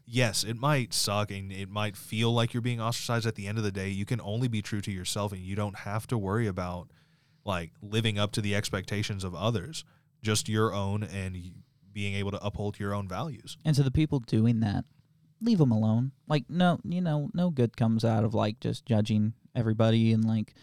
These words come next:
Speaker 2: attacking them and everything. You know, a lot of people just need to be left alone and, you know, do your own thing, stay in your own lane,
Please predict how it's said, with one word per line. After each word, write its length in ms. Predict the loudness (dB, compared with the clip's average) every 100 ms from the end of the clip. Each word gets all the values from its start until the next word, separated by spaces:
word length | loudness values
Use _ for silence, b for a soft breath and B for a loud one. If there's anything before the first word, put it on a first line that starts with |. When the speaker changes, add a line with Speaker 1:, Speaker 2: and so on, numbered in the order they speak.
| B B B
Speaker 2:
attacking 380 | -6 -2 0 4
them 140 | 4
and 80 | 4
everything. 320 | 4 2 2
You 60 | 4
know, 220 | 4 2
a 60 | 2
lot 160 | 0 0
of 60 |
people 180 | 0 -2
just 180 | -4 0
need 80 | 0
to 60 |
be 100 | 0
left 260 | 0 0 -2
alone 500 | 0 2 2 0 -4 0
and, 360 | 2 4 2
you 120 | 2 4
know, 320 | 4 4 2 _ _ _ _ _ -2
do 160 | 2
your 260 | 4 4 4
own 180 | 2 0
thing, 280 | 0 0
stay 220 | 0 2 2
in 80 |
your 120 | 4 4
own 220 | 4 4
lane, 380 | 4 4 2